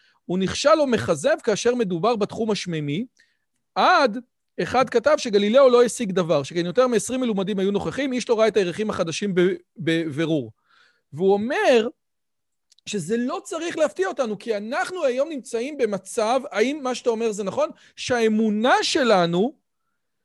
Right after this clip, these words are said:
זאת אומרת, ראייה באמצעות טלסקופ היא ראייה מיומנת בתנאים מיוחדים, וכאשר אני ואתה למדנו כישורים אלו כס-,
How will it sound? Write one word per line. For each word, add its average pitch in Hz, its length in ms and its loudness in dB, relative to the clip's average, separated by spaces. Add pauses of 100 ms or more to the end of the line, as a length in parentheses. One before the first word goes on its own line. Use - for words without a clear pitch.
(140)
זאת - 60 -8
אומרת, 202 200 4 (120)
ראייה 214 300 6
באמצעות 269 460 0
טלסקופ 277 440 2
היא 233 80 0
ראייה 214 220 4
מיומנת 247 460 0
בתנאים 214 240 -2
מיוחדים, 208 420 0
וכאשר 226 460 0
אני 240 180 0
ואתה 262 240 2
למדנו 233 280 0
כישורים 214 360 -4
אלו 269 140 -2
כס-, 226 220 -2